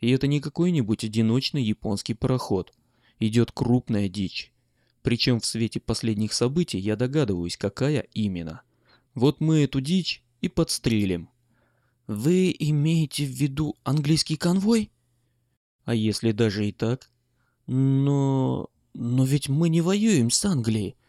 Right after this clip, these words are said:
Как можно нападать на английские суда без объявления войны? Точно так же, как Япония напала на Россию в Порт-Артуре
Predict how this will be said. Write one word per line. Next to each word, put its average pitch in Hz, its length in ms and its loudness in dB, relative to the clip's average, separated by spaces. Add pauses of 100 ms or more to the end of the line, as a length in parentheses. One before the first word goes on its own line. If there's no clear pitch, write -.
(300)
Как 147 220 0
можно 156 300 2
нападать 131 480 0
на 175 80 2
английские 131 500 -2
суда 180 480 0 (320)
без 127 160 2
объявления 170 500 2
войны? 196 480 2 (800)
Точно 117 360 0
так 139 300 0
же, 113 200 -4 (140)
как 120 220 -2
Япония 120 420 0
напала 120 400 0
на 113 100 0
Россию 123 460 0
в - 40 -12
Порт-Артуре 113 800 -2